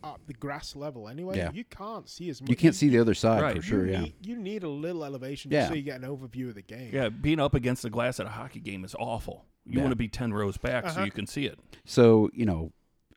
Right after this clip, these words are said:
Speaker 2: supporter section's general admission, we may be in a different spot every time, uh, but I like to be sort of in the back edge of that, which is about halfway up 'cause there's another ring above the
Speaker 1: Mm-hmm.
Speaker 2: supporter section. Did you look at those seats at all?
Speaker 1: No.
Speaker 2: <laughs>
Speaker 1: I,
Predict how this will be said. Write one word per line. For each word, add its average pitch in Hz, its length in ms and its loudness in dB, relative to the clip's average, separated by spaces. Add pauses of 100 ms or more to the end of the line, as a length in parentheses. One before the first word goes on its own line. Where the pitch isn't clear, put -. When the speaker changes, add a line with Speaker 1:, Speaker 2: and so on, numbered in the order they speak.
(120)
Speaker 2:
supporter 98 320 2
section's 90 320 -4
general 87 260 0
admission, 85 520 -2
we 90 100 0
may 87 140 -2
be 82 160 -6
in 82 80 -4
a 78 80 -10
different - 280 -6
spot 82 300 -4
every 78 220 -6
time, 82 520 0 (520)
uh, 85 200 0
but 92 200 0
I 107 80 4
like 104 260 0
to - 80 -6
be 85 360 -4
sort 87 200 -4
of 80 60 -8
in 87 160 -4
the 80 80 -6
back 82 360 -8 (480)
edge 127 280 6
of 87 100 0
that, 80 340 -2
which 101 220 0
is 92 120 -2
about 85 240 -6
halfway 92 540 0
up 98 240 2 (140)
'cause 85 180 -8
there's 82 200 -4
another 80 340 -6
ring 82 520 -4 (180)
above 92 320 2
the 76 60 -8
Speaker 1:
Mm-hmm. 90 40 -2
Speaker 2:
supporter 80 420 -6
section. 73 320 -8 (280)
Did 98 140 -2
you 110 60 8
look 104 160 6
at - 120 -8
those 90 200 0
seats 110 220 -2
at 107 60 2
all? 120 240 0 (420)
Speaker 1:
No. 139 260 -10 (120)
Speaker 2:
<laughs> - 140 -20
Speaker 1:
I, 156 120 0